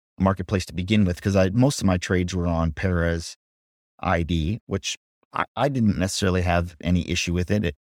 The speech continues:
it wasn't necessarily the best marketplace I've ever been on, but it still was useful, and I'm, there wasn't any kind of really frustration for me on my part. So what led me to this marketplace was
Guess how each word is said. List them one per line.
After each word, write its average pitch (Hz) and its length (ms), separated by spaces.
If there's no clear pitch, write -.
it 107 140
wasn't 110 280
necessarily 92 680
the 82 100
best 92 240
marketplace 82 560
I've 80 100
ever 80 140
been 80 180
on, 85 180
but - 180
it 82 120
still 90 540
was 82 340
useful, 95 540
and 73 260
I'm, 82 320
there 92 100
wasn't 87 300
any 87 180
kind 85 240
of 82 140
really 82 280
frustration 87 680
for 78 140
me 82 180
on 80 300
my 82 160
part. 71 320
So 101 240
what 98 220
led 110 260
me 131 200
to - 120
this 90 260
marketplace 80 760
was 78 560